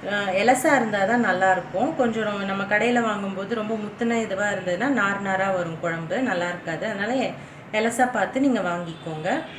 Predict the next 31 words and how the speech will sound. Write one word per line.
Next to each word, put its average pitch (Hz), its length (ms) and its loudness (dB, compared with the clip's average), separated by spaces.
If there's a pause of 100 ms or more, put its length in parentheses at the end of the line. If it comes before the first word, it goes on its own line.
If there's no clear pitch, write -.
(200)
அதுக்கப்புறம் 277 560 -2
ஆறு 214 240 2
பல்லு 226 320 -2
பூண்டு, 220 560 -2 (560)
ஐம்பது 226 340 0
கிராம் 226 240 2
சின்ன 226 280 -2
வெங்காயம், 202 580 -2 (220)
அ, 202 260 -4
தேவையான 233 480 2
அளவு 196 540 0 (100)
புளி 247 180 2 (100)
எடுத்துக்கோங்க. 175 520 -6
உங்கள், 226 360 0
உங்க 190 200 -2
டேஸ்ட்டுக்கு 202 420 -4
ஏற்ப 180 260 -4
நீங்க 190 220 -2
எடுத்துக்கலாம். 170 520 -2 (1040)
இப்போ 302 280 0
வறுத்து 277 480 6
அரைக்க 220 300 4
என்னென்ன 233 440 2
பொருட்கள் 220 500 0
தேவைன்னு 196 460 0
பார்ப்போம். 202 440 0
இதுக்கு 240 260 -2
வந்து 220 320 0
எட்டு 214 240 2
காஞ்ச 208 380 0
மிளகா 190 420 0